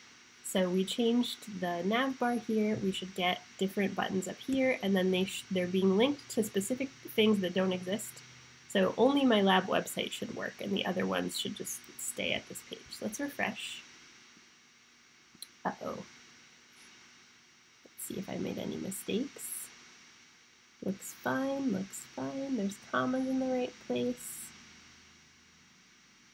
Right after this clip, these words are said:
Everything looks fine. Let's try again. There we go. Okay, that one just needed a little time. It wasn't messed up. Okay, so here I have my own website. I have C V,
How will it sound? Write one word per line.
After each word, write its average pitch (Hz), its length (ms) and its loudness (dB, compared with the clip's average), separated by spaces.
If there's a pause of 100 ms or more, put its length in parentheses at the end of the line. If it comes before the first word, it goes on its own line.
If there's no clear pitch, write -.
(540)
Everything 247 360 -4
looks 247 200 -6
fine. 269 560 -6
Let's - 260 -20
try - 100 -6
again. 285 360 -2 (180)
There 220 120 2
we - 80 -4
go. - 140 -8 (280)
Okay, - 240 -6
that - 140 0
one 190 140 2
just 180 180 -6
needed 175 280 0
a - 60 -2
little - 240 -4
time. - 400 -6 (140)
It - 200 -12
wasn't - 320 -6
messed - 300 -8
up. 262 160 -2 (640)
Okay, 254 220 2
so - 220 0
here 254 240 2
I 247 40 4
have 190 300 4 (360)
my 170 400 2
own 175 200 -2
website. 269 680 2
I 190 40 -4
have 185 380 -8
C - 300 -2
V, 240 280 0